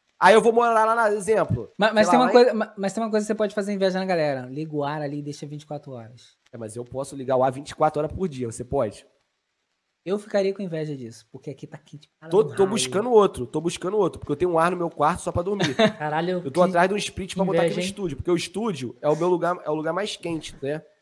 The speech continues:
Speaker 2: Então,
Speaker 1: É,
Speaker 2: eu vou
Speaker 1: tá,
Speaker 2: botar,
Speaker 1: não tá
Speaker 2: eu já
Speaker 1: montado
Speaker 2: comprei.
Speaker 1: ainda, não tá montado ainda, mas esse aqui é um estúdio, tá
Speaker 2: Eu já
Speaker 1: ligado?
Speaker 2: comprei o, o ar aqui pra integrar com a Alexa aqui, só esperando as minhas placas solares chegar.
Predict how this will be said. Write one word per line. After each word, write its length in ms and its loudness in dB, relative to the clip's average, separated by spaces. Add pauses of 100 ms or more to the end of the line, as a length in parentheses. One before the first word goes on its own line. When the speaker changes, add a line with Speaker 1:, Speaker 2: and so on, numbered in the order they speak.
(120)
Speaker 2:
Então, 200 -2
Speaker 1:
É, 120 0
Speaker 2:
eu 60 2
vou 100 2
Speaker 1:
tá, 140 6
Speaker 2:
botar, 180 -2
Speaker 1:
não 60 4
tá 120 8
Speaker 2:
eu 80 8
já 100 8
Speaker 1:
montado 280 6
Speaker 2:
comprei. 180 2 (100)
Speaker 1:
ainda, 380 -4 (320)
não 100 2
tá 200 8
montado 420 8
ainda, 260 2
mas 140 6
esse 60 0
aqui 140 -4
é 40 -2
um 60 -4
estúdio, 580 -6
tá 120 -8
Speaker 2:
Eu 120 0
já 80 0 (140)
Speaker 1:
ligado? 220 -2
Speaker 2:
comprei 340 0
o, 600 -2
o 60 -4
ar 360 -6 (260)
aqui 220 -8
pra 140 -6
integrar 480 -4
com 120 -12
a 20 -6
Alexa 460 -4
aqui, 240 -14
só 260 -12
esperando 320 -8
as 100 -6
minhas 200 -8
placas 320 -14
solares 360 -6
chegar. 640 -2